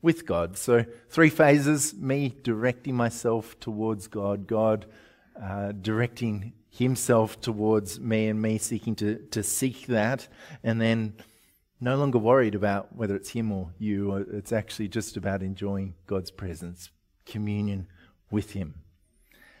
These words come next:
What I often worry about with, with preaching is that people go away and don't use what is shared, maybe think it's helpful, but it never really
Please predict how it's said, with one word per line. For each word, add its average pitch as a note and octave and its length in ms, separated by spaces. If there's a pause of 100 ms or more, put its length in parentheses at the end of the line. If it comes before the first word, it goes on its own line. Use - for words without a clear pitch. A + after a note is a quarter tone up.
(1200)
What C3 180
I D#3+ 140
often D3+ 260
worry C3+ 220
about A#2 460
with, A2+ 300
with A2+ 340
preaching A2+ 560
is G#2 140
that G#2+ 120
people A#2+ 240
go G#2+ 120
away F#2+ 340
and G2 340 (640)
don't G2 280 (180)
use G#2 880 (220)
what G2 240
is F#2+ 120
shared, F2 440
maybe F#2+ 200
think - 240
it's - 180
helpful, B2 520
but G#2+ 420
it A2 100
never A#2+ 220
really G#2+ 340